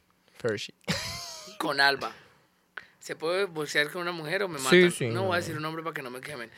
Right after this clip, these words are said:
Speaker 2: Con Kevin.
Speaker 1: ¿A quién sacarías del programa?
Speaker 2: A Fergie otra
Speaker 1: No,
Speaker 2: vez.
Speaker 1: ¿por qué no?
Speaker 2: <laughs>
Speaker 1: Uno que esté.
Speaker 2: ¿Cómo?
Speaker 1: Uno que esté.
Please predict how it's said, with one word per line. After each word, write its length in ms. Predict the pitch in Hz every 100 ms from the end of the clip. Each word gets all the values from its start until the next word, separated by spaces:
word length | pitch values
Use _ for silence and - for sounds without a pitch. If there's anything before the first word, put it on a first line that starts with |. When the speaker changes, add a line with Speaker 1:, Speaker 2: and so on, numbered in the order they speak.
| - - _
Speaker 2:
Con 520 | - 147 139 131 123
Kevin. 380 | 147 135 110 110 _ _ _ _ _ _ _ _ _ _ _ -
Speaker 1:
¿A 80 | 139
quién 180 | 156 143
sacarías 340 | 139 143 123
del 100 | 120
programa? 540 | 123 110 104 95 95 123 - _ _
Speaker 2:
A 120 | - 120
Fergie 360 | 143 139 147
otra 180 | 143 143
Speaker 1:
No, 80 | 131
Speaker 2:
vez. 80 | 120
Speaker 1:
¿por 140 | 120
qué 200 | 127 117
no? 120 | 113
Speaker 2:
<laughs> 680 | 101 - - - - - -
Speaker 1:
Uno 260 | 143 143 143
que 80 | 160
esté. 260 | 127 117 107 - - - -
Speaker 2:
¿Cómo? 280 | 202 202 262 104 -
Speaker 1:
Uno 180 | 131 123
que 120 | 127
esté. 280 | - 113